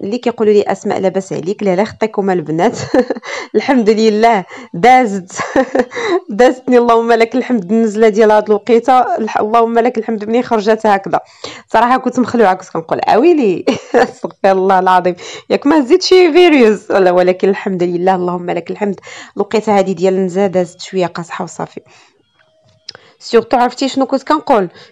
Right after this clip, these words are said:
كنت كنبقى كنتعاير مع ماما، ماشي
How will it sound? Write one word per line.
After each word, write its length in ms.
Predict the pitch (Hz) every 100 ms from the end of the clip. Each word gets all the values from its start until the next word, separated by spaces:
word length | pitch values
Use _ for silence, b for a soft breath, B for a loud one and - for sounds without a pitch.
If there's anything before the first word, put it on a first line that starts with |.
| B
كنت 120 | 196
كنبقى 600 | - 220 208 - 196 -
كنتعاير 480 | 196 202 196 190 196
مع 240 | 185 170 180
ماما، 340 | 180 175 156 _ _ - - B B B -
ماشي 160 | -